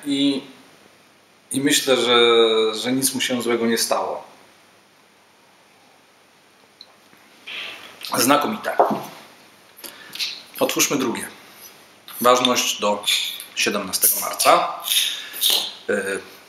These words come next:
trochę ręka mi drży, e, ale mam nadzieję, że Ciechan poszedł za ciosem i utrzymał formę. Życzyłbym tego sobie i wam, bo to piwo jest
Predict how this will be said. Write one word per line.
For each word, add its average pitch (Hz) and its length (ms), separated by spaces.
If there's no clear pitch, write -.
trochę 135 340
ręka 135 280
mi 113 160
drży, 113 680
e, - 240
ale 131 240
mam 135 180
nadzieję, 131 460
że - 500
Ciechan 120 280
poszedł 107 680
za 113 140
ciosem 143 560
i 123 360
utrzymał 131 500
formę. - 340
Życzyłbym 131 480
tego 110 220
sobie 120 280
i 110 120
wam, 110 260
bo 135 380
to - 100
piwo 160 300
jest - 480